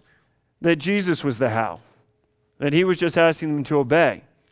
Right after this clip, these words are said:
Now, we don't hear much about the child. We don't hear much about this young boy who had the five loaves and the fishes.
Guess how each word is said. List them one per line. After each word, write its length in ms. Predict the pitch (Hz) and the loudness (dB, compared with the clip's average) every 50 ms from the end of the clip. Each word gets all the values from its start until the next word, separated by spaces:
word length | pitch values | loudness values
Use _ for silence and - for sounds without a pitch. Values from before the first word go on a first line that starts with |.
| _ _ _ _ _ _ _ _ _ _ _ _ _ _ | _ _ _ _ _ _ _ _ _ _ _ _ _ _
Now, 160 | 151 170 180 | 2 2 2
we 140 | 190 226 233 | 2 2 2
don't 220 | 233 240 240 226 | 2 2 2 2
hear 160 | 190 226 226 | 2 0 2
much 260 | 208 196 208 208 - - | 2 2 2 0 0 0
about 280 | 175 170 170 165 - | 2 2 2 2 2
the 60 | 170 | -2
child. 500 | 139 - - 165 151 139 131 113 - - - | -4 0 2 2 4 4 2 0 -4 -10 -8
We 140 | - 147 156 | -4 -2 2
don't 240 | 165 185 196 196 180 | 2 2 2 2 2
hear 140 | 190 190 180 | 0 0 2
much 280 | 170 170 170 - - | 0 0 0 0 -2
about 300 | 160 143 156 151 147 - | 0 2 2 2 2 0
this 220 | 156 151 127 117 147 | -2 -4 -4 -2 0
young 320 | 160 156 151 151 151 143 | 2 2 2 0 -2 -2
boy 360 | 139 143 147 151 151 147 143 | 0 2 2 4 4 2 2
who 160 | 131 139 147 | 0 0 0
had 280 | 135 143 147 151 147 135 | 2 2 2 2 2 0
the 80 | 135 120 | -4 -4
five 360 | - 147 139 139 139 131 127 | 0 2 4 4 4 2 0
loaves 300 | 139 139 135 120 117 127 | 0 0 0 -2 -4 -6
and 100 | 127 123 | -6 -6
the 60 | 120 | -6
fishes. 540 | - - 131 117 - - 104 104 104 - | -4 -4 -6 -6 -4 -8 -12 -14 -14 -18